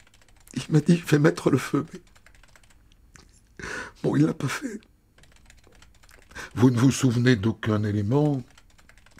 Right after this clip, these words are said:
qui nous permettrait de le reconnaître ? Non. Enfin, si. Ses mains.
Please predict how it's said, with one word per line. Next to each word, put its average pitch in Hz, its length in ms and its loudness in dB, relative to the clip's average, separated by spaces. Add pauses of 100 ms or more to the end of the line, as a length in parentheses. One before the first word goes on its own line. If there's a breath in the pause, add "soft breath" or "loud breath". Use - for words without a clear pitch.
qui 101 160 -8
nous 104 160 -6
permettrait 104 480 -2
de 113 80 -2
le 107 80 -2
reconnaître ? 98 500 -6 (1500)
Non. 139 260 -2 (2000 loud breath)
Enfin, 147 240 2
si. 165 440 0 (1900 loud breath)
Ses - 240 2
mains. 156 200 2